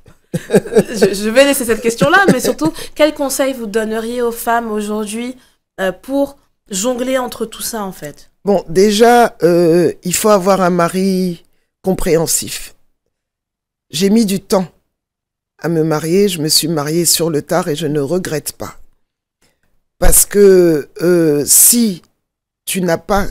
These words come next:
Speaker 2: quelqu'un pour te t'épauler et te soutenir dans tes projets, tu ne peux pas le faire,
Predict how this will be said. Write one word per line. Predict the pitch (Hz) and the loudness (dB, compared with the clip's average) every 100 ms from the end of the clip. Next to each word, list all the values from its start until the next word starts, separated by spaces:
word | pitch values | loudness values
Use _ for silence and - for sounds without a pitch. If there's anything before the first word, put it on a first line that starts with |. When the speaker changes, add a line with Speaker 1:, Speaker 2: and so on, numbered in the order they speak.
| - - | -8 -8
Speaker 2:
quelqu'un | 175 170 208 190 | -8 -4 -2 -2
pour | 170 135 143 | -4 -10 -8
te | 175 | -8
t'épauler | 156 - 180 180 175 - - | -8 -2 2 4 2 0 -8
et | 151 | -8
te | - | -6
soutenir | 160 - 196 - 185 185 190 180 | -2 -2 -2 0 0 2 2 0
dans | 120 156 | -2 -6
tes | 165 | -6
projets, | 156 - 196 143 151 135 _ _ _ _ _ _ _ | -10 -2 -2 0 -4 -4 _ _ _ _ _ _ _
tu | 196 | -2
ne | 190 | 0
peux | 185 190 | 0 -6
pas | 151 147 135 | -6 -4 -4
le | 113 | -6
faire, | - 107 107 - | -8 -10 -10 -16